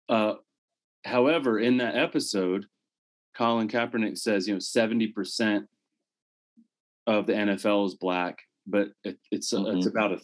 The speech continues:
Speaker 1: third of, or a little bit less than a third of quarterbacks are black, and that's an all-time high. So
Speaker 2: Mm-hmm.
Speaker 1: the white owners are fine with drafting and putting black people on the field and in uniform. Why is the quarterback position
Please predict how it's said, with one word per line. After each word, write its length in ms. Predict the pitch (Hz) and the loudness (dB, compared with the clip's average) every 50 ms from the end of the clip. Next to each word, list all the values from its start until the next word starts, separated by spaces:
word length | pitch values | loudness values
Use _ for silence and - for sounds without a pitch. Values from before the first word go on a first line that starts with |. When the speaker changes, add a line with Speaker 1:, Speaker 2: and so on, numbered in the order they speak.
| - - | -2 0
Speaker 1:
third 360 | 113 107 107 110 110 104 104 | 2 4 4 4 2 2 0
of, 140 | 101 - - | -4 -4 -4
or 120 | - 101 95 | -2 0 0
a 40 | 95 | 2
little 220 | 95 101 98 90 | 2 0 0 0
bit 100 | 95 - | -2 -2
less 280 | 95 98 98 98 - - | 0 0 -2 -2 -4 -4
than 100 | 95 92 | -4 -4
a 60 | - | -4
third 280 | - - 98 98 90 | 0 0 0 2 2
of 80 | 92 - - - | -2 -4 0 0
quarterbacks 460 | 117 113 107 104 95 90 87 - - | 2 2 2 0 0 -2 -2 -6 -8
are 40 | - | -4
black, 280 | - 90 87 87 - | -2 -2 -2 0 -2
and 100 | 92 90 | -2 -2
that's 220 | 90 95 98 - 98 | -2 -2 -2 -2 -2
an 80 | 92 | -2
all-time 360 | 87 87 - - 85 82 80 | -2 -2 -4 -6 -6 -6 -6
high. 380 | 82 101 107 101 87 85 85 78 _ _ _ _ _ _ _ _ _ _ _ _ - | -4 -2 -2 0 0 -2 -4 -8 _ _ _ _ _ _ _ _ _ _ _ _ -6
So 300 | - - - 110 104 104 | -2 2 4 4 6 6
Speaker 2:
Mm-hmm. 220 | 104 107 98 90 85 - _ _ - | 4 4 2 2 0 -2 _ _ 2
Speaker 1:
the 100 | 120 113 | 2 2
white 320 | 107 110 113 131 139 - - | 4 2 0 0 0 -2 2
owners 520 | 117 135 156 165 147 127 113 113 104 - | 2 4 4 4 4 2 0 -2 -2 -4
are 180 | - 107 101 98 | -4 -4 -4 -4
fine 600 | - - 113 113 117 117 110 107 104 104 104 - _ _ - - _ _ - | -6 -6 -4 -2 -2 0 0 0 0 -2 -4 -6 _ _ -20 -20 _ _ -4
with 340 | - 104 104 101 98 - - - - _ _ _ _ _ _ _ _ - | 0 2 2 2 0 -2 -6 -16 -20 _ _ _ _ _ _ _ _ -2
drafting 680 | - 113 107 101 98 98 - - 110 98 98 98 98 - | 0 2 2 2 0 -2 -2 0 0 2 2 0 -2 -4
and 200 | 101 98 95 92 | -4 -4 -4 -2
putting 320 | - 113 104 101 92 90 85 | 2 2 2 4 2 0 2
black 320 | 95 104 107 120 123 - | 0 0 0 0 -2 -2
people 420 | - 104 95 98 98 92 90 85 - | -2 -2 0 0 0 -2 -2 -2 -2
on 220 | - 101 95 92 | -2 -2 -2 -2
the 80 | 87 82 | -6 -8
field 360 | - - 95 90 90 95 87 | -4 -2 0 0 2 0 -2
and 140 | 90 87 87 | -2 -4 -4
in 100 | 87 87 | -6 -6
uniform. 600 | 87 87 85 87 - - 87 82 82 82 85 - _ _ _ _ _ _ _ _ _ _ _ _ _ _ _ _ | -6 -6 -6 -6 -6 -6 -6 -6 -6 -6 -8 -10 _ _ _ _ _ _ _ _ _ _ _ _ _ _ _ _
Why 460 | - 98 87 98 107 107 113 120 123 131 | -10 -4 2 2 4 4 4 2 2 2
is 360 | 135 143 139 - 117 107 98 | 2 2 2 2 0 0 0
the 120 | 101 101 | -2 -4
quarterback 760 | 104 - - 139 139 139 135 127 117 120 104 98 - - - | -4 0 2 4 4 4 4 2 0 0 -2 -2 -2 -6 -6
position 680 | - 95 90 90 101 101 101 - - 85 80 80 87 | -6 -4 0 2 0 0 0 -2 -8 -6 -8 -8 -10